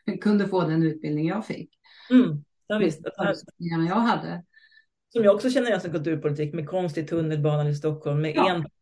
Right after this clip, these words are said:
Speaker 2: en procentsregeln,
Speaker 1: Ja.
Speaker 2: byggnader. Ja, allt möjligt som,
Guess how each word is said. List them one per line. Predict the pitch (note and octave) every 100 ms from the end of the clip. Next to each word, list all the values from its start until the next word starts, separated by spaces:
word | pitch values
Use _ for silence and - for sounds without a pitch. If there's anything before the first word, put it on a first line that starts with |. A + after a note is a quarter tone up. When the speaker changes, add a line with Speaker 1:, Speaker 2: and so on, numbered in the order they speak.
| _
Speaker 2:
en | A3 G#3+ G#3
procentsregeln, | E3+ F3 E3+ D#3+ E3+ E3+ D#3+ D#3 D3+ D3 - -
Speaker 1:
Ja. | B3+ E3 - - - - D#3
Speaker 2:
byggnader. | E3+ D#3+ D#3+ D3+ D3+ D3 C#3+ - _ _ _ _ _ _ _ _ _
Ja, | - C#3+ B3+ _ _ _ _ _ _ -
allt | F#3+ F#3+
möjligt | G#3 F#3+ F3
som, | - E3+ D#3+ D3 -